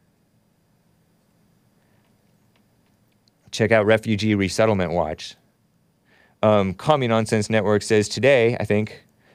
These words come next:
marks three months since Russia launched its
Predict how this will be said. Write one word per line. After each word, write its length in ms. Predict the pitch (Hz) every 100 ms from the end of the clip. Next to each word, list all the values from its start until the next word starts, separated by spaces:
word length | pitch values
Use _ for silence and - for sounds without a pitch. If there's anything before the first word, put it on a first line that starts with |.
| _
marks 380 | - 120 123 -
three 240 | - 170 190
months 400 | 180 127 - -
since 560 | - 147 135 - - - _ _ -
Russia 460 | 120 147 147 143
launched 440 | 123 139 147 - 135
its 520 | 123 - - -